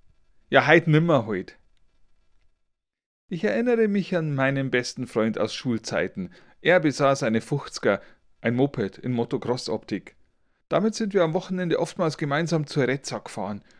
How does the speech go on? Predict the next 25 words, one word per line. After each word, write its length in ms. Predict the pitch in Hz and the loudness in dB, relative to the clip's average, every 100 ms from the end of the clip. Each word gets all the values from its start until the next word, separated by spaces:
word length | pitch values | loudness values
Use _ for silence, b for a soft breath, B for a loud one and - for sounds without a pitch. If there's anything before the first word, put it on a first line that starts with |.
| b b | b b
um 160 | 139 135 | 0 2
die 80 | 135 | 2
neue 240 | 127 127 | 2 2
Basket 580 | 117 156 - - 107 110 | 0 -2 -4 -4 -4 -2
oder 200 | 110 113 | 0 2
das 260 | 113 - | 2 0
Visions 340 | 143 143 123 113 | -4 -2 -4 -2
Rock 220 | 143 - | -4 -4
Magazin 540 | 117 107 104 - 110 | -4 -4 -6 -2 -4
zu 120 | - 120 | -2 -2
lesen. 480 | 107 113 113 101 _ _ _ _ _ | -2 -2 -4 -8 _ _ _ _ _
Das 260 | 98 - 113 | -14 -8 -2
Rottaler 760 | 120 143 - 131 117 113 - | 0 -2 -4 -2 0 -2 -4
Einkaufszentrum 1300 | 104 107 110 - 101 95 - - 92 101 - 98 98 | -2 -2 -2 -6 -10 -10 -14 -10 -8 -8 -10 -10 -10
für 280 | - 98 90 | -8 -8 -8
alle. 320 | 92 92 85 b b b b | -10 -12 -14 b b b b
Ja. 320 | 107 104 98 - _ _ _ _ _ _ | -6 -6 -8 -14 _ _ _ _ _ _
Als 160 | - 127 | -4 -4
Kind 200 | - 220 | -2 0
habe 160 | 202 165 | 2 2
ich 80 | |
dort 200 | 156 160 | 2 0
meine 200 | 160 156 | 0 -2
Lego-Ritterburg 720 | 151 202 175 151 147 127 127 120 | -2 2 2 2 0 -2 -2 -4
gekauft, 560 | 113 - 82 95 - | -8 -4 -6 -6 -14